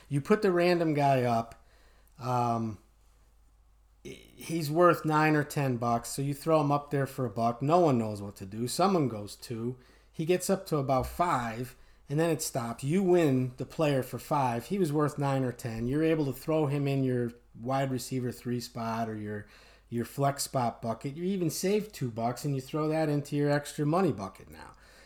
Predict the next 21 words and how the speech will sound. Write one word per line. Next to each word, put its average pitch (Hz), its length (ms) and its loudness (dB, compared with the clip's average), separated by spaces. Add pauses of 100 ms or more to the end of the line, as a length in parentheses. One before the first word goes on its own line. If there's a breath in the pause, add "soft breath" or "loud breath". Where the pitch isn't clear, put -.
(120 loud breath)
So 131 220 -4
it's 127 120 -4
like 139 140 -2
a 135 60 0
win-win. 131 520 2
Now, 127 180 2
the, 120 140 -4 (320)
the 131 140 -2
opposite 135 720 0 (480 soft breath)
can 143 200 0
also 151 400 4
happen. 170 400 0 (440 soft breath)
So 143 200 0
if 131 100 -4
it's 139 160 -4
a 127 40 -4
player 185 420 2
you 139 260 0
really, 170 420 4
really 165 340 4
like 127 520 -6